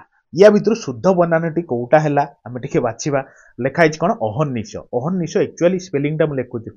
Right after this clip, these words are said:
ଦେଖନ୍ତୁ, ଅହ ନରେ କଣ କରିବେ କହିଲେ, ହର୍ଷେଇକା ଲଗେଇ ଗୋଟେ ରେପ୍ ଦେଇକି ତାଲବେଶ। ବୁଝିଲେ? ଏଇଟା ହଉଛି ଅହର୍ନିଶର ଠିକ୍ ବନାନଟା। ତେଣୁ କୋଉଟା ହବ? ଆପଣଙ୍କ ପଇସା ଚାରି ହବ ରାଇଟ୍ ଅପସନ୍। ଆଚ୍ଛା, ୟାର ସିନୋନିମ୍ କେତେଟା କହିବି କି?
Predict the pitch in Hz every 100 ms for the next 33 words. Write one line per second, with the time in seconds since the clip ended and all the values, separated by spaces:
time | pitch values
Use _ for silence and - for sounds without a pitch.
0 | 101 92 117 98 - _ _ _ - 156
1 | 180 156 156 127 - _ _ 110 117 156
2 | 208 127 147 - _ - 165 175 170 170
3 | 165 170 202 - - 196 202 202 190 165
4 | 220 214 185 131 131 160 170 151 160 160
5 | - 117 104 98 - - _ _ 123 135
6 | 113 123 160 175 226 127 135 147 147 -
7 | 139 190 - _ _ _ _ _ _ -
8 | 208 156 123 98 87 87 92 147 143 143
9 | 160 185 190 143 143 165 190 143 123 127
10 | 123 170 113 104 - - 180 208 190 202
11 | - 131 156 170 170 170 170 165 147 165
12 | 147 104